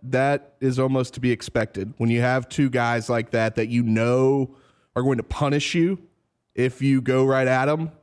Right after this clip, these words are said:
you just don't go right at 'em. I mean, it's the right strategy. And a lot of times when you,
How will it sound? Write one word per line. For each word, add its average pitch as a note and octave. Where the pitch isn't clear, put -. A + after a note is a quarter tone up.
you A#2+
just B2+
don't A#2+
go B2
right A2+
at A2
'em. F3+
I A#2
mean, A#2
it's A2+
the B2
right B2+
strategy. A#2+
And C#3
a C3+
lot C#3+
of C3+
times C#3
when C3
you, C3